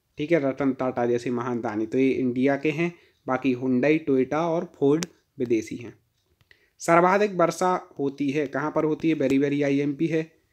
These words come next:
तो आपको बता दें कि सर्वाधिक वर्षा के लिए सबको पता है, सब घूम के भी आए होंगे दोस्तों, तो वह कहाँ पर होती है? तो वह होती है, ठीक है,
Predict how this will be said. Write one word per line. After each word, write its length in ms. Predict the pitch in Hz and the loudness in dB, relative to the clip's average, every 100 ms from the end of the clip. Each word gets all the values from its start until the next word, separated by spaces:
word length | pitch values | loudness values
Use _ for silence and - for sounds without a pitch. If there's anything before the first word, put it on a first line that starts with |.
| _ _ _ | _ _ _
तो 60 | 135 | -2
आपको 240 | 131 - | -2 0
बता 300 | 143 143 160 | -2 2 2
दें 220 | 170 185 185 - _ _ | 4 4 2 -8 _ _
कि 140 | 139 | 0
सर्वाधिक 560 | 131 143 156 170 175 143 | 0 2 4 6 4 2
वर्षा 340 | 139 135 147 | -2 0 -2
के 120 | 143 | 0
लिए 120 | 139 | 0
सबको 340 | 135 139 - 180 | 0 -2 -2 -2
पता 300 | 160 139 151 | 0 2 0
है, 320 | 143 127 120 _ _ | 2 -4 -6 _ _
सब 220 | - 131 | -6 -6
घूम 280 | 131 120 143 | -6 -8 -4
के 180 | - 170 | 2 4
भी 140 | 170 | 6
आए 180 | 147 147 | 6 4
होंगे 240 | 147 143 | 0 0
दोस्तों, 680 | 139 143 143 175 180 - _ _ | 0 -2 2 0 0 -10 _ _
तो 100 | 139 | -4
वह 300 | 123 135 151 | 0 2 2
कहाँ 320 | 143 143 135 147 | 2 -2 -2 0
पर 120 | 156 | 0
होती 320 | 156 147 165 | 0 0 -2
है? 340 | 156 185 185 _ _ _ | 2 0 -2 _ _ _
तो 60 | 131 | -4
वह 160 | 135 135 | 0 0
होती 360 | 139 139 170 | 0 0 2
है, 300 | 170 175 180 - _ _ _ _ _ _ _ _ _ _ _ _ - | 4 2 0 -10 _ _ _ _ _ _ _ _ _ _ _ _ -4
ठीक 160 | 165 | 0
है, 280 | 196 208 - | 2 2 -2